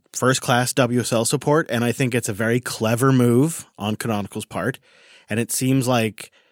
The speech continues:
an investment they're making today that will have future returns. But outside of W S L, what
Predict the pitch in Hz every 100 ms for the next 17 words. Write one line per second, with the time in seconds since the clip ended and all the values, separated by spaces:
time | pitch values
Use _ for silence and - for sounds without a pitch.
0 | _ - 117 107 127 117 143 127 127 131
1 | 120 135 123 120 113 120 120 117 107 -
2 | 117 113 113 127 123 131 107 101 - 175
3 | 98 65 - - _ 113 123 175 196 196
4 | 180 170 175 165 156 131 98 98 120 _
5 | _ _ - 151 180 214 214